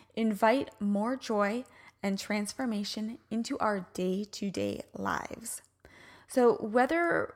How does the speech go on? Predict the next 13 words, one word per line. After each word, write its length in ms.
we 300
work 460
with 280
fire 920
in 80
Ayurveda, 760
you 120
know, 240
or 100
whenever 600
we 160
do 240
it, 320